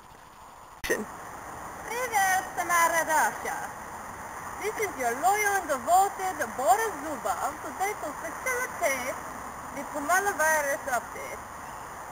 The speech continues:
Today we will be seeking out patient Peter Metzen, who has fallen ill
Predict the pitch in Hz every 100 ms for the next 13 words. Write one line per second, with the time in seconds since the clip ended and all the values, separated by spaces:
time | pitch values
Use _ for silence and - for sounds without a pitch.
0 | - - - 330 339 494 320 262 277 294
1 | 247 254 - - 494 - 440 294 277 226
2 | 233 - - 302 269 - 254 - 427 466
3 | 466 339 311 - - 508 - - - -
4 | 311 311 - 494 523 480 - 370 269 240